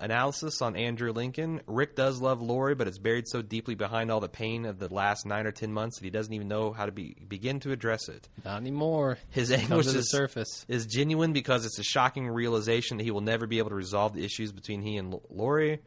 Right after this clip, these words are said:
Speaker 1: Even in the zombie apocalypse, Rick, like s-, many people, feel, uh, fell victim to the belief that there was always enough time. How much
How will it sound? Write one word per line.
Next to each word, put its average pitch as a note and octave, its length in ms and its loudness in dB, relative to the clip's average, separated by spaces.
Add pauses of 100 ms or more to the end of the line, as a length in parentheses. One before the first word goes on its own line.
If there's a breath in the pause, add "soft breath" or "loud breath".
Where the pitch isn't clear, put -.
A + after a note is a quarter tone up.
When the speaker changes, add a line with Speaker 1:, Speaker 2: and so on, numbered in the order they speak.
(300 soft breath)
Speaker 1:
Even B2+ 260 0
in B2 140 0
the G#2+ 100 0
zombie A#2+ 360 2
apocalypse, C#3 520 2
Rick, A2+ 400 0
like G2 220 2
s-, - 160 -14
many D#3+ 240 -4
people, E3+ 340 -4
feel, C3 640 -4 (100)
uh, F#2+ 220 -2
fell C3 240 2
victim C#3 300 -4
to B2+ 100 -10
the A2+ 80 -4
belief A#2+ 320 -2
that - 180 -2 (160)
there G#2+ 120 0
was G2+ 100 -6
always B2 340 2
enough A#2 260 -2
time. E2 500 -4 (440 soft breath)
How A2+ 160 0
much B2 200 0